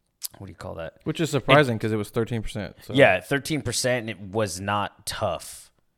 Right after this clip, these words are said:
Speaker 2: No.
Speaker 1: It, I, I wasn't like, "Oh my God, I, I can't handle it." That, that stout I would drink. I
Speaker 2: It
Speaker 1: would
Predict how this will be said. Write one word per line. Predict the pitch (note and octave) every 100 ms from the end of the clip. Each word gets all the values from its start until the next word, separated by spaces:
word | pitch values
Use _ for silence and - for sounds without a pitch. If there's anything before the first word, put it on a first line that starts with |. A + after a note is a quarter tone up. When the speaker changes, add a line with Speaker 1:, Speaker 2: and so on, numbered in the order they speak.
| _ _ -
Speaker 2:
No. | G#2+
Speaker 1:
It, | A2 -
I, | A2+ F#2
I | A2
wasn't | A2 A2+ A2+ G2
like, | G2+ -
"Oh | A#3 B3+ C4+ C#4 C#4+
my | C#4 D4
God, | A3 C4 C#4 B2
I, | B2+ C3 - -
I | -
can't | G#3 B3 -
handle | A3+ B3 G#3+ -
it." | - - -
That, | A#2 B2 - -
that | G#2 B2+ -
stout | - B2+ B2+ -
I | A2+
would | G#2+ F2+
drink. | F2 D#2+ D#2 _ _ - - - - - -
I | D3+
Speaker 2:
It |
Speaker 1:
would | D#3 C3